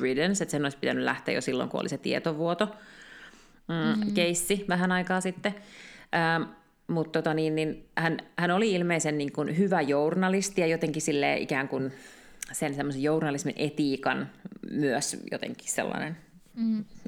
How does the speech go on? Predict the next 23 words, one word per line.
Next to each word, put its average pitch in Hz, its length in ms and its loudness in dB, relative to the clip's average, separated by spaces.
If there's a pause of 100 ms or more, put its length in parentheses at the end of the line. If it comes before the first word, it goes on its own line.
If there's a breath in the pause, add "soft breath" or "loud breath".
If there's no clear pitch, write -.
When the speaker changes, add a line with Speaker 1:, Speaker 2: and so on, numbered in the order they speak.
(120)
Speaker 1:
esikuva 220 540 2
ja, 202 100 4
niinku 165 160 2
ty-, - 480 -2
ja, 139 240 0
ja, - 120 0 (100)
ja 156 100 2
hän 160 180 0
oli 185 320 2
hyvä. 160 260 2 (460 loud breath)
Et 165 120 2
mä 180 100 4
oon 175 100 4
ihan 196 180 4
varma, 202 260 6
että 156 120 -2
hän 165 160 2
olisi 151 180 2
myös 170 220 4
tästä 156 280 0
voinut 143 280 2
kyllä 151 220 -2
päästä. 160 500 0